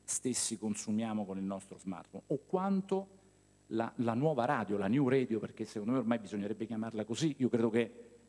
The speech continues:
è lo strumento probabilmente più antico di comunicazione, ma che ha cambiato più pelle degli altri, e l'ha cambiato anche grazie ovviamente al, eh, allo smartphone. E allora, eh,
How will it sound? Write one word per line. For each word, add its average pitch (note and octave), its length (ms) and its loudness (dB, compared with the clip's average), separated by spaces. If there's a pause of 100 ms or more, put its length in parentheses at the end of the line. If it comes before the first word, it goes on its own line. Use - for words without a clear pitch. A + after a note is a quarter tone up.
è A2 100 -2
lo A#2+ 180 2
strumento C#3+ 520 0
probabilmente A#2 720 0
più C3 120 0
antico C3+ 380 0
di C3 100 -2
comunicazione, B2+ 540 -2
ma A#2+ 120 0
che - 100 -4
ha A2 60 -4
cambiato A#2+ 360 2
più - 180 -6
pelle A#2+ 260 0
degli A2 220 0
altri, - 380 -6 (640)
e - 100 -8
l'ha A#2 100 -2
cambiato C#3 320 -2
anche C3 300 -4
grazie G2 680 -4
ovviamente F#2 640 -8
al, F2 220 -10
eh, E2 520 -16
allo D#3+ 200 -18
smartphone. - 520 -20 (880)
E D3+ 120 4
allora, F#2+ 580 2 (160)
eh, G2 280 -4